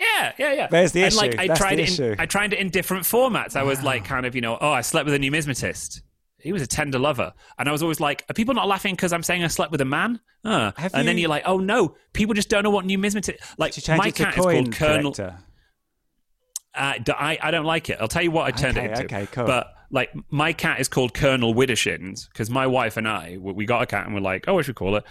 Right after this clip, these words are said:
Speaker 1: And I, I was like, "I really like the word Widdershins." And we assumed everyone would know the word Widdershins. Widdershins is the, is like a co-,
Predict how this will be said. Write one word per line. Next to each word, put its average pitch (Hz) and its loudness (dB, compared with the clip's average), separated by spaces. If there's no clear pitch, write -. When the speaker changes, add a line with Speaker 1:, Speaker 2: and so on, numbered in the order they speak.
Speaker 1:
And 120 2
I, 120 2
I - -2
was 123 0
like, 107 2
"I 113 2
really 135 6
like 98 2
the 95 -2
word 95 2
Widdershins." 92 -4
And 110 -2
we 175 4
assumed 160 2
everyone 117 2
would 110 2
know 101 2
the 95 -2
word 95 0
Widdershins. 95 -4
Widdershins 143 4
is 143 2
the, 131 0
is 127 0
like 120 -2
a 127 2
co-, - -8